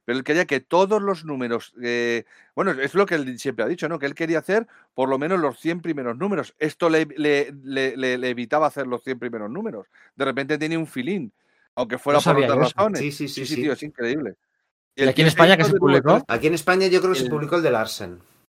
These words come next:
Speaker 1: No, no, no, el de, no, espérate, calla, sí, porque el de Larsen de los Wildcats sí,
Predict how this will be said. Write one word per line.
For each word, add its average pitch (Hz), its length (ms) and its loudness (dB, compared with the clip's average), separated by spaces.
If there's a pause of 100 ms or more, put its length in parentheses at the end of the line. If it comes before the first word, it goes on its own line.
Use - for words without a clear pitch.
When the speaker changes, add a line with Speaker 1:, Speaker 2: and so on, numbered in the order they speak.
(1200)
Speaker 1:
No, 190 200 6
no, 208 120 4
no, 208 160 6
el 131 180 0
de, 131 200 -2 (140)
no, 151 100 -6
espérate, 185 420 -12
calla, 156 280 -8
sí, 151 180 -12
porque 113 300 -12
el 98 260 -10
de 98 300 -8
Larsen 139 480 -6
de 156 140 -4
los 151 200 -4
Wildcats 160 420 -6
sí, 214 220 -10